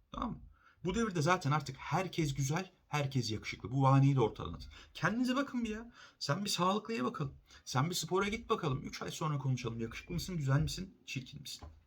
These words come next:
Bahanelere sığınmak yok. İçimizdeki bütün negativiteyi alacağız ve bunu sınırsız bir motivasyona çevireceğiz arkadaşlar.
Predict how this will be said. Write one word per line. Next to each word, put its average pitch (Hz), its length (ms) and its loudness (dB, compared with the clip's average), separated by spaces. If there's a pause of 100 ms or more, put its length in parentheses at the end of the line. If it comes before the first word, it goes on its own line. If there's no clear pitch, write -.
(1040)
Bahanelere 131 480 8
sığınmak 160 560 6
yok. 208 200 -6 (480)
İçimizdeki 160 800 6
bütün 196 380 6
negativiteyi 139 720 4
alacağız 175 540 2 (300)
ve 131 100 6
bunu 165 160 0
sınırsız 156 560 6
bir 180 80 0
motivasyona 139 580 4
çevireceğiz 98 420 0
arkadaşlar. 98 520 -4